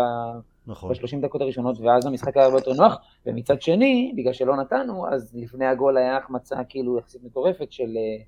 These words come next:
Speaker 2: נראה לי ג'ורדן איו, ששם כמעט שם גול, ואז כל ה-, רגניק וה-, איזה לחץ ואיזה יופי של מערך, אה, אתה יודע, היינו מדברים קצת אחרת כנראה, או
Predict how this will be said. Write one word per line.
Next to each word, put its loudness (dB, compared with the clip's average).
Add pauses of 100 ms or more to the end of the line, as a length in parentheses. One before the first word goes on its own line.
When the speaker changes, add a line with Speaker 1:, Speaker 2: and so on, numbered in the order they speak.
(320)
Speaker 2:
נראה -4
לי -2
ג'ורדן -6
איו, -2
ששם -8 (120)
כמעט -12
שם -16 (100)
גול, 2 (440)
ואז 0
כל 4
ה-, -2 (580)
רגניק 0
וה-, -8
איזה -2
לחץ -2
ואיזה -4
יופי -4
של -10
מערך, -10 (540)
אה, -6 (400)
אתה -20
יודע, 6 (180)
היינו -6
מדברים -2
קצת -8
אחרת -2
כנראה, -12 (400)
או -8